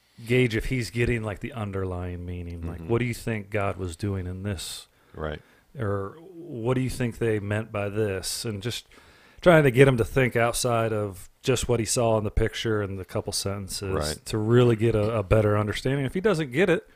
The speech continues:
Speaker 1: then I could go into an explanation of,
Speaker 2: Yeah.
Speaker 1: you know, maybe how I see it
Speaker 2: Yeah.
Speaker 1: and how
Speaker 2: Yeah.
Speaker 1: I, I, I took the verse. So
Speaker 2: I think it's
Speaker 1: um,
Speaker 2: really good the way
Speaker 1: the
Speaker 2: you phrase that. Um,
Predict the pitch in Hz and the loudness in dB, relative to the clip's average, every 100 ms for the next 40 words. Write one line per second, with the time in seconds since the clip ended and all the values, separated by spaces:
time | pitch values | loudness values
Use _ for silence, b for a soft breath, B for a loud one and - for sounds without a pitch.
0 | b b b b - 101 131 127 113 113 | b b b b -6 0 4 4 2 0
1 | 110 104 101 - 101 101 - - 95 92 | 0 2 0 -4 -8 -6 -8 -6 -6 -4
2 | 92 - 95 95 92 - - b b 80 | -6 -8 -10 -10 -10 -12 -20 b b -12
3 | 76 73 120 107 101 98 101 92 98 101 | -12 -8 -6 -4 -2 -2 -4 -2 -2 -2
4 | 110 185 - 87 87 92 - - 82 73 | -2 -6 -8 -8 -6 -6 -10 -8 -6 -6
5 | - - - - 98 101 98 101 113 104 | -10 -20 -20 -12 -6 0 2 2 0 -2
6 | 104 104 101 - 101 - 90 95 87 - | -6 -6 -6 -6 -12 -10 -6 -4 -4 -6
7 | 101 98 92 _ B - - 104 87 95 | -4 -4 -4 _ B -6 -2 0 2 2
8 | 85 82 85 90 78 80 78 76 - 85 | 2 2 2 0 2 2 2 -2 0 2
9 | 87 73 73 71 - - 76 76 71 71 | 2 0 -2 -2 -4 -6 -4 -4 -4 -10
10 | 69 | -14